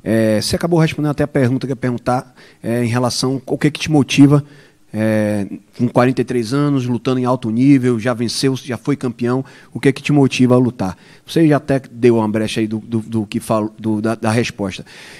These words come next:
E assim, eu não, peço perdão se você já respondeu em inglês, mas,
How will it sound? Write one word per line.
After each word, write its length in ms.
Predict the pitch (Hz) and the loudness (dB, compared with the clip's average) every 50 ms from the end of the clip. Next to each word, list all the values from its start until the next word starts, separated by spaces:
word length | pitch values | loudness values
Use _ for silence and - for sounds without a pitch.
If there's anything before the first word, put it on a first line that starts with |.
| - _ - | -20 _ 0
E 180 | 143 147 151 | 4 6 6
assim, 200 | 147 139 - 139 | 6 6 2 0
eu 40 | 127 | 0
não, 160 | 123 123 123 | 0 -2 -2
peço 360 | 110 - - _ 131 127 - - | -4 -6 -6 _ -2 -2 0 0
perdão 260 | 135 117 113 123 123 | 0 2 2 2 0
se 100 | - - | 0 -2
você 200 | 117 107 - 120 | -4 -4 -2 -2
já 80 | 123 | 0
respondeu 460 | 123 123 120 - - 127 123 127 131 131 | 0 0 -2 -2 -2 -2 0 0 0 0
em 40 | |
inglês, 320 | 127 117 117 117 120 127 127 | 0 0 2 2 2 2 2
mas, 480 | 139 135 131 123 120 113 - - - | 0 0 0 0 0 -2 -4 -6 -10